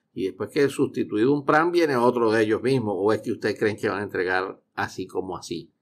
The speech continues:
¿Ah? ¿O piensan entregar para continuar con lo mismo? Y a propósito de eso era mi transmisión del día de hoy en este Instagram Live. Lo que quería opinar es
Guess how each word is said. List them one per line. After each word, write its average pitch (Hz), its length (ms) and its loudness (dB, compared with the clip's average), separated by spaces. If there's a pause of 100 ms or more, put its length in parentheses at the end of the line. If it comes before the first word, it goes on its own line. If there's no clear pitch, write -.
(220)
¿Ah? 117 260 -2
¿O 131 320 8
piensan 117 640 2 (240)
entregar 107 580 0
para 123 220 2
continuar 95 420 -4
con 113 180 0
lo 87 100 -2
mismo? 82 340 -8 (220)
Y 143 180 8
a 131 140 6
propósito 147 600 4
de 156 100 6
eso 131 220 2
era 113 140 2
mi 120 120 -4
transmisión 101 460 -4
del 98 120 -2
día 92 160 -2
de 95 100 -2
hoy 82 260 -6
en 98 160 -8
este 90 360 -8
Instagram 92 560 -10
Live. 73 260 -16 (260)
Lo 92 360 0
que 87 240 -6
quería 101 380 0
opinar 135 460 2
es 165 300 0